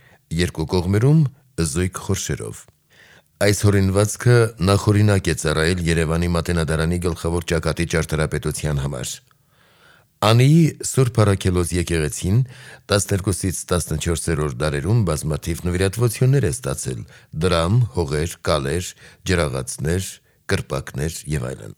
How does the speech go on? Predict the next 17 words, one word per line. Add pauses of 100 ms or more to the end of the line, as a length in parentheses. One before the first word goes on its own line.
(800)
Հազար
երեսուն
մեկ
թվականին (540)
իշխանած
իշխան (120)
Վահրամի
որդի (200)
Աբու
Ղամրը (580)
նվիրել
է (200)
Կառնուտի
այգի, (500)
իսկ (140)
Ոմն
Գրիգոր՝